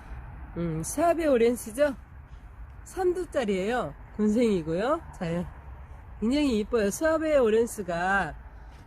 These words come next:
물이 들면 상당히 이쁘죠? 얘는 이제 물이 들어가기 시작합니다.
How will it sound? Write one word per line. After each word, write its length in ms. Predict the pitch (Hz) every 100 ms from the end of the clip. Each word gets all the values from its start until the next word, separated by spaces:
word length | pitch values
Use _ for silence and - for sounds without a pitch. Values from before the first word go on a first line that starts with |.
| -
물이 260 | 196 285
들면 320 | 277 269 226 226
상당히 440 | 320 370 392 233
이쁘죠? 400 | 190 185 214 214
얘는 300 | 170 170 175
이제 100 | 180
물이 240 | 165 202
들어가기 440 | 190 196 208 190 170
시작합니다. 920 | - 233 277 294 269 170 165 220 294